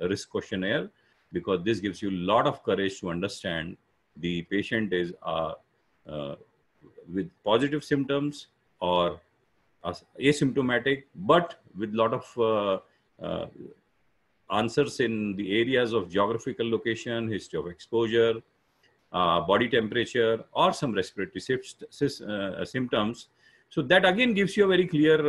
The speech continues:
uh, uh, ch-, ch-, uh, understanding that, uh, whether the patient is high risk or a low risk. Then comes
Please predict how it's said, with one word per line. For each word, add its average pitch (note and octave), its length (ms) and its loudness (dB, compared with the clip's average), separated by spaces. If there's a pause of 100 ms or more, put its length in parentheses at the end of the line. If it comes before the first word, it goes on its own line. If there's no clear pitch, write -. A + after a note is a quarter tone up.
uh, G2 540 6 (260)
uh, F#2 320 -4 (340)
ch-, - 280 -2
ch-, - 120 -4 (100)
uh, G#2+ 160 -2
understanding D3+ 720 2
that, B2 360 0
uh, A2+ 200 0 (280)
whether G#2 200 0
the A#2 120 -4
patient A2 340 -4
is E2+ 120 -6
high A#2 160 2
risk A#3 240 -2 (100)
or F#2 220 -4
a - 20 -6
low A2 220 -2
risk. - 240 -14 (1800)
Then G#3+ 200 4
comes F3+ 420 0